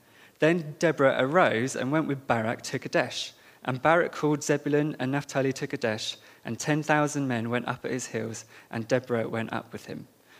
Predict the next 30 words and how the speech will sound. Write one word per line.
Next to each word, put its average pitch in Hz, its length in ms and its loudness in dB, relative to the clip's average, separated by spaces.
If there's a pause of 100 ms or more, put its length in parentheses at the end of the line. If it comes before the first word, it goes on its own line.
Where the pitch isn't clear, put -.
(100)
Now 139 140 2
Heber 190 380 2
the 143 120 2 (1080)
Kenite 117 480 -2
had 135 160 -6
separated 120 580 0
from 117 160 -6
the 113 60 -4
Kenites, 113 540 -6
the 127 100 -4
descendants 123 560 -4
of 113 200 -4 (500)
Hobab, 117 480 -2 (280)
the - 80 -4
father-in-law 123 480 0
of 117 120 -4
Moses, 127 580 -4 (240)
and 117 100 -2
had 117 160 -4
pitched 170 300 0
his 165 140 -4
tent 110 340 -6
as - 160 -8
far 143 300 4
away 113 360 0
as - 160 -6
the - 140 -6
oak 117 320 -4
of 113 260 -4 (320)
Zananim, 117 680 -2